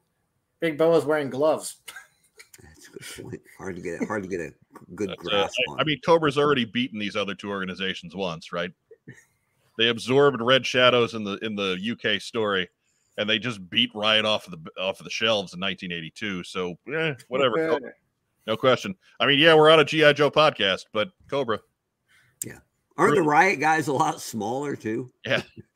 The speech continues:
Speaker 4: Yeah.
Speaker 3: But they're metal.
Speaker 4: But they are die-cast, so
Speaker 2: Ooh,
Speaker 3: They're metal.
Speaker 2: hard to, hard to lift. Good
Speaker 4: They're
Speaker 2: point.
Speaker 4: hardy.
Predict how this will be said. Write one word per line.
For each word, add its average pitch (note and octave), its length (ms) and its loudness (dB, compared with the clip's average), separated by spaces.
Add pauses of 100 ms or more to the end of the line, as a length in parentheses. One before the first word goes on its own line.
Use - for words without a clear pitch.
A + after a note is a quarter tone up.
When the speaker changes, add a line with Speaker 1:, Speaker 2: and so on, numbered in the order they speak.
(220)
Speaker 4:
Yeah. C3+ 140 -2
Speaker 3:
But C#3+ 160 0
they're D3+ 100 2
metal. C#3+ 300 6
Speaker 4:
But E3 80 0
they F3+ 100 4
are F#3 200 8
die-cast, E3+ 840 2
so - 120 -6
Speaker 2:
Ooh, D#3+ 480 2
Speaker 3:
They're D3 200 2
metal. A2 240 -4
Speaker 2:
hard D3+ 220 4
to, C#3+ 180 -2 (180)
hard D#3+ 220 4
to D3 80 2
lift. E3 460 -2 (180)
Good - 80 -4
Speaker 4:
They're D#3 120 4
Speaker 2:
point. C3 100 0
Speaker 4:
hardy. D#3 360 2